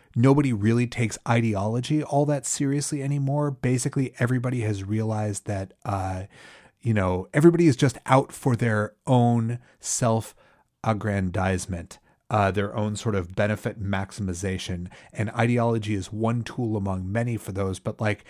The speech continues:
the idea of something like humanitarian justice, political liberation, those are not values that anyone really has any significant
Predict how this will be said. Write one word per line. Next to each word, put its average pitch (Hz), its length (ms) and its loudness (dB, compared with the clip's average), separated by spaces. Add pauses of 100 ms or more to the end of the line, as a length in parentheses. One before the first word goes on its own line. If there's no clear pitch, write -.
(180)
the 120 140 -2
idea 135 400 -2
of 123 240 -4
something 107 420 -4
like 90 380 -4 (680)
humanitarian 110 1000 -2
justice, 107 720 -2 (420)
political 107 440 -2
liberation, 101 840 0 (340)
those 131 460 2
are 110 580 4 (960)
not 117 460 0
values 110 600 2
that 101 180 -6 (100)
anyone 131 560 0
really 107 280 -4
has 107 340 -4
any 107 260 -4
significant 107 1200 -4